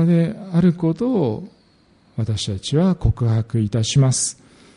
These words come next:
どうかあなたの恵みへの唯一ふさわしい態度として、聖なる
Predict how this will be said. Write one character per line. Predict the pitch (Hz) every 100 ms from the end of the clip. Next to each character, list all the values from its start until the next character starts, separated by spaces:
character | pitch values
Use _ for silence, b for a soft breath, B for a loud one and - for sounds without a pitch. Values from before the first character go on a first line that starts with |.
| b b b b b b _ -
ど | 156
う | 170
か | 165 151 - -
あ | 156
な | 151
た | 151 143
の | 135 190 190 - _ 143
恵 | 143 151
み | 147 139
へ | 139 202
の | 220 147 113 - _ _ _ _ _ _ _ _ _
唯 | 175 185
一 | 147 - 131
ふ | -
さ | - 196
わ | 202 208
し | - 254 226 135
い |
態 | - 147 135
度 | 113
と | 110 98
し | -
て、 | - - _ _ _ _ _ _ _ _ _ _ _ -
聖 | - 160
な | 139 127
る | 131 127 -